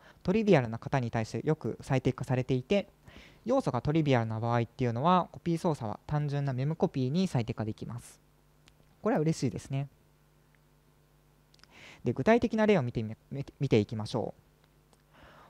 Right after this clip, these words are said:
これは、えー、トリビアルでない型を要素に持つ配列のコピー操作ですね。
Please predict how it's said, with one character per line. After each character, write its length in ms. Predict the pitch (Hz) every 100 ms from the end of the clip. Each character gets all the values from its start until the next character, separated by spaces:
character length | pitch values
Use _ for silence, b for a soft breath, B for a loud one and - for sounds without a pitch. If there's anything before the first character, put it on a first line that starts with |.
| -
こ 100 | 220
れ 60 |
は、 240 | 214 208 -
え 160 | 131 120
ー、 20 |
ト 120 | 160
リ 120 | 233
ビ 100 | 247
ア 80 | 196
ル 80 | 131
で 100 | 120
な 140 | 175
い 60 | 196
型 300 | - - 143
を 200 | 185 190
要 140 | 156
素 120 | 147 120
に 120 | 117
持 140 | 117
つ 120 | -
配 220 | 113 120 117
列 240 | 113 -
の 160 | 196 185
コ 120 | -
ピ 140 | 117
ー 20 | 110
操 180 | 120
作 100 | - -
で 80 |
す 100 | -
ね。 200 | 135 147